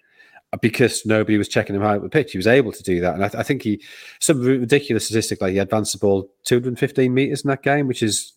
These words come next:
a ludicrous figure. You know, one thirty is high, two fifteen is, is exceptional.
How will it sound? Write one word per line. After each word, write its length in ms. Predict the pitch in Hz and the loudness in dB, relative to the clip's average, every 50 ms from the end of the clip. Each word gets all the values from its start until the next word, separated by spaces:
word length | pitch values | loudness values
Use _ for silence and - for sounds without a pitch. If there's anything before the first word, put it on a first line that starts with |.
| - - - | -20 -12 -4
a 100 | 107 107 | 0 2
ludicrous 540 | 107 113 131 143 151 135 127 - 104 92 - | 4 6 6 6 6 4 2 -2 -2 -6 -4
figure. 200 | - 92 80 85 | -4 -4 -2 0
You 120 | 92 104 | 2 2
know, 80 | 98 92 | 2 2
one 240 | 95 117 120 120 110 | 4 4 4 4 2
thirty 420 | - - 131 135 143 120 92 95 | 4 4 4 4 4 2 0 -2
is 80 | 92 - | -2 0
high, 400 | 98 110 110 95 82 85 82 - _ _ _ _ _ _ _ | 2 2 2 0 0 -4 -10 -12 _ _ _ _ _ _ _
two 180 | - - 131 110 | 0 0 0 2
fifteen 460 | - 120 - - 113 113 113 104 92 | 2 -2 -2 0 0 2 2 2 0
is, 360 | 90 85 - - - - - - _ _ _ _ _ _ _ _ | 0 -2 -2 -4 -4 -6 -8 -10 _ _ _ _ _ _ _ _
is 380 | - 120 117 107 - 110 107 95 | -8 -6 -6 -4 -2 -2 -2 -2
exceptional. 580 | 98 - - 143 147 - - - - 73 - | -2 -2 0 -2 -2 -2 -6 -10 -12 -12 -12